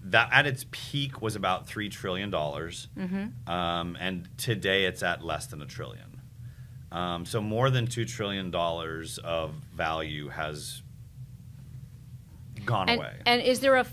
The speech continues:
Speaker 2: a flight to quality in my mind? Is,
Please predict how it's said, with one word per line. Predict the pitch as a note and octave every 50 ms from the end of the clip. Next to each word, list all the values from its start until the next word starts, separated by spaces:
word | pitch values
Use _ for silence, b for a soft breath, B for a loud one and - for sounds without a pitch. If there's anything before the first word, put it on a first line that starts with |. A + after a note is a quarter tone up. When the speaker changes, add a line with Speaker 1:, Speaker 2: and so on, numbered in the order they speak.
| - - -
Speaker 2:
a | - G#3+
flight | G#3+ - - A3+ A#3 A#3+ B3+ C4+ - -
to | - A#3+
quality | - - - A#3+ A3+ G#3+ G#3+ G#3+ A3 A3 G#3 A3
in | G3+ G3+
my | G3+ G3 F#3+ F#3+
mind? | G3 G3 F#3+ F#3+ F#3 F#3 F3+ E3+ - - - -
Is, | - F#3+ F3+ E3+